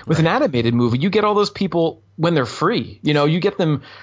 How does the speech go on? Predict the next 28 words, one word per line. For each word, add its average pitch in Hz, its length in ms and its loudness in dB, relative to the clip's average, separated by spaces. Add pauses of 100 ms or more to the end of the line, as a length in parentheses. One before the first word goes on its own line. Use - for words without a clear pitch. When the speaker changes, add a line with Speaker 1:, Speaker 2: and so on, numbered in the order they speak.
Speaker 1:
for 151 240 -2
a 156 80 0
long 147 360 0
weekend. 131 360 -2
You 131 100 0
record 160 440 0
all 151 100 0
their 131 160 -2
lines. 131 480 -2
You 143 60 -2
go 156 100 0
record 143 460 -2
somebody 135 300 -2
else 151 180 -2
three 147 220 -2
months 123 260 -2
later. 127 440 0
Speaker 2:
Right. 82 380 -8
Speaker 1:
You 170 80 -10
don't 170 200 0
need 185 280 0
to, 120 320 0
you 143 120 -2
know, 113 180 0
deal 135 240 0
with 120 160 -2
all 117 160 -2
the, 110 240 0